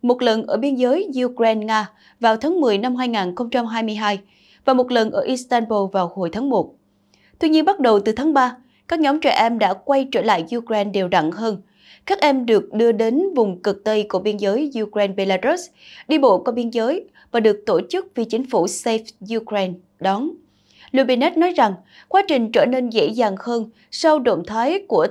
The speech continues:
Tòa hình sự quốc tế, nhưng ông từ chối giải thích chi tiết trẻ em được đưa về với bố mẹ như thế nào.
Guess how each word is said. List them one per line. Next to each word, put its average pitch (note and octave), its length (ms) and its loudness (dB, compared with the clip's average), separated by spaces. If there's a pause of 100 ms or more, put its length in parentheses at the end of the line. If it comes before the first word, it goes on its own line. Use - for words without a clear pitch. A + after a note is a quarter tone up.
Tòa G#3 240 0
hình G3 160 -8
sự D3 260 -2
quốc C#4+ 180 -4
tế, C4 300 0 (440)
nhưng C#4+ 140 2
ông B3+ 200 0
từ A#3 80 -2
chối A#3 280 2
giải G#3 160 2
thích F4+ 180 -6 (100)
chi C#4 220 -2
tiết G4 280 -2
trẻ A3+ 140 2
em A3 220 -2
được F#3 240 -6
đưa A#3 120 0
về G#3+ 200 -2
với G3+ 160 -4
bố G3+ 160 -4
mẹ C4 220 0
như F3 140 -2
thế G#3+ 140 -6
nào. G#3 280 -4